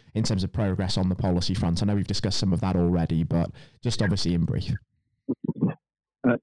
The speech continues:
Speaker 2: it, in terms of policy, I would like the government to, um, set aside its prejudices over level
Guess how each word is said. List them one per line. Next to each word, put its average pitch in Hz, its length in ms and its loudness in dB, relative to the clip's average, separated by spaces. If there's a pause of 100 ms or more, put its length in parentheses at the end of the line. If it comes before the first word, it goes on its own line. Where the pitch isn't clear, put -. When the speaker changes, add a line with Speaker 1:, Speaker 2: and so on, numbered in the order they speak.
(200)
Speaker 2:
it, 117 180 4 (300)
in 117 160 4
terms 143 400 4
of 113 120 2 (100)
policy, 104 420 2
I 101 160 4
would 104 160 4
like 92 200 4 (200)
the 92 240 4
government 90 500 4 (200)
to, 90 300 6 (600)
um, 92 260 4 (160)
set 98 160 0
aside 95 480 2
its 92 220 2
prejudices 90 760 2
over 90 240 4
level 87 360 2